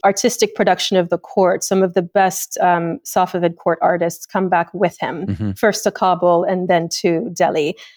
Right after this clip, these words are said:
Speaker 1: and others join him there. So in the, the area of, of painting, the Persian tradition is very strongly im-, impacting what becomes Mughal. But in terms of architecture,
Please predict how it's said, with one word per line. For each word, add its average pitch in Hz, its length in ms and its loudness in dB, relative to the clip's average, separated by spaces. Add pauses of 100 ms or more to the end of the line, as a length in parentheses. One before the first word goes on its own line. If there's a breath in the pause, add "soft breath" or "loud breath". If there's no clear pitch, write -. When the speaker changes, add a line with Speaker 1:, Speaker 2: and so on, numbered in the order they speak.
Speaker 1:
and 226 160 4
others 196 340 4
join 175 400 -2
him 170 300 -6
there. 160 420 -2
So 190 240 -2
in 190 220 0
the, 175 420 4 (200)
the 202 100 4
area 202 320 6
of, 180 400 0
of 180 100 -2 (220)
painting, 180 640 0 (100)
the 190 80 2
Persian 180 400 0
tradition 175 400 -2
is 170 140 -2
very 175 360 2
strongly 160 880 -2 (280)
im-, 170 180 0
impacting 175 640 -2
what 175 180 -2
becomes 180 360 -4
Mughal. 185 480 2 (340 loud breath)
But 233 80 6
in 233 100 6
terms 269 340 2
of 202 120 2
architecture, 180 800 0